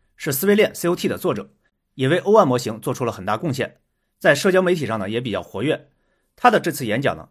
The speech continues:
内容还是非常深入浅出的，所以呢，大飞我想给大家分享一下。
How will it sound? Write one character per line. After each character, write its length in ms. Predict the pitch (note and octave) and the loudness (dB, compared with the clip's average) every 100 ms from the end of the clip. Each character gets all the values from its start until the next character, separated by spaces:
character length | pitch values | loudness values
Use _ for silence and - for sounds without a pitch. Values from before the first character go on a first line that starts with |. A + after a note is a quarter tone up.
| - | -6
内 100 | E3 | -4
容 120 | A#2+ | -2
还 140 | A2 | -4
是 180 | A2+ G#2+ | -8 -8
非 160 | - D3+ | -8 -6
常 160 | A#2+ | -4
深 200 | B2+ F3 | -4 -2
入 100 | E3 | -2
浅 180 | - E2+ | -4 -10
出 160 | - E3+ | -6 -6
的， 200 | - _ _ _ _ | -6 _ _ _ _
所 140 | - | 0
以 20 | D#3 | 0
呢， 140 | A#2 | 0
大 160 | C3+ A#2+ | -2 -2
飞 100 | B2 | -2
我 80 | |
想 160 | B2+ A#2 | -2 -4
给 140 | A2 | -6
大 120 | E2+ G#2+ | -6 -4
家 140 | G#2+ | -4
分 180 | - F3+ | -4 -6
享 200 | C3 - | -6 -8
一 20 | |
下。 220 | A2 - | -10 -12